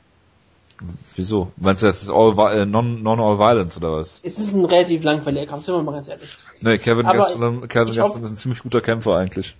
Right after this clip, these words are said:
Speaker 2: ich hoffe, dass Kevin Gastelum hier ein Statement zeigen wird,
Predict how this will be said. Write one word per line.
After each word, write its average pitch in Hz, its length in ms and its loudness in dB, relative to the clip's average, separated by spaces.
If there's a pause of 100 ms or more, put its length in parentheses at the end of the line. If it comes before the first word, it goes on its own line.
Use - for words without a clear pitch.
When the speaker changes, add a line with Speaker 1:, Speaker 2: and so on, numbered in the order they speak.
Speaker 2:
ich - 140 -6
hoffe, 254 200 0
dass 196 220 -2
Kevin 190 280 -2
Gastelum 156 600 -2
hier 143 520 -2
ein 143 180 -8
Statement 143 680 -2 (200)
zeigen 143 400 -2
wird, 143 260 -2